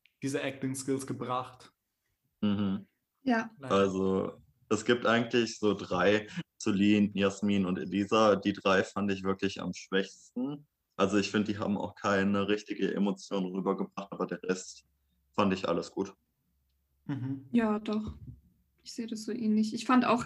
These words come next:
Speaker 3: die Dasha, die hat halt direkt am Anfang so eine Show abgelegt. Ich finde, die hat sie, das haben die auch in der Show gesagt, die Messlatte hat sie sehr hochgelegt in dem Moment.
Speaker 2: Ja.
Speaker 3: <laughs> Und man hat dann halt im Nachhinein immer wieder so ein bisschen verglichen,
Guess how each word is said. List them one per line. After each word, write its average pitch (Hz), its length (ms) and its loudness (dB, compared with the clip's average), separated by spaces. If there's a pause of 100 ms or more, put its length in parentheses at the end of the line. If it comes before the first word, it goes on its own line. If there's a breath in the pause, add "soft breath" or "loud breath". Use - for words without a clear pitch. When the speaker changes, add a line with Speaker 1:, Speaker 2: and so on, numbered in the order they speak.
Speaker 3:
die 240 180 0
Dasha, 240 300 4
die 214 100 0
hat 208 120 -2
halt 220 180 -2
direkt 208 260 -4
am 190 120 -4
Anfang 202 580 -4
so 202 140 -4
eine 196 120 -2
Show 214 280 -2
abgelegt. 208 580 0
Ich 240 120 -12
finde, 196 200 -6
die 196 120 -2
hat 214 200 -4
sie, 208 280 -2 (200 loud breath)
das - 120 -10
haben 220 100 2
die 214 100 6
auch - 80 2
in 226 80 2
der 214 60 4
Show 208 200 2
gesagt, 202 420 -2
die 208 140 -2
Messlatte 208 460 -4
hat 214 120 -2
sie 208 140 0
sehr 208 160 0
hochgelegt 214 580 0
in 208 140 -2
dem 208 120 0
Moment. 214 540 2 (360 loud breath)
Speaker 2:
Ja. 98 180 2 (120)
Speaker 3:
<laughs> - 800 -6
Und 208 500 0 (160)
man 226 180 6
hat 240 140 8
dann 220 160 8
halt 214 160 6
im 220 80 2
Nachhinein 202 380 2
immer 196 200 0
wieder 196 360 0
so 202 160 -4
ein 190 80 -8
bisschen 240 400 2
verglichen, 247 800 4